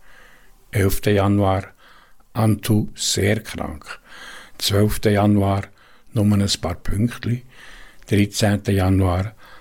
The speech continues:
Antoquita stirbt, zwei Uhr früh. Vierzehnter Januar, wird begraben." Ich habe von Besuchern geredet. Die Berliner Neuesten Nachrichten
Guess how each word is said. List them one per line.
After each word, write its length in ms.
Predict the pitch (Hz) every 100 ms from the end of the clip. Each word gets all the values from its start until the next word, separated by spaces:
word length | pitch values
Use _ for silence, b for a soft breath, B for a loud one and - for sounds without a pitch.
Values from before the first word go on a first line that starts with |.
| B
Antoquita 760 | 110 104 104 - 127 110 - 107
stirbt, 600 | - 104 120 - - -
zwei 360 | - 98 98 98
Uhr 100 | 92
früh. 460 | - - 101 123 131 B B B B
Vierzehnter 640 | - 107 107 - 101 - 95
Januar, 500 | 90 87 87 85 87 - b b - -
wird 360 | 98 95 -
begraben." 540 | 98 - - 67 64 - - - - _ b b b b b
Ich 120 | - 127
habe 240 | 135 127
von 160 | - -
Besuchern 440 | - 127 127 -
geredet. 420 | - - - - - - _ - -
Die 200 | - 107 - - -
Berliner 640 | 110 98 120 180 165 135
Neuesten 720 | 90 110 127 117 - 120 110
Nachrichten 800 | 87 110 117 117 120 - 156 160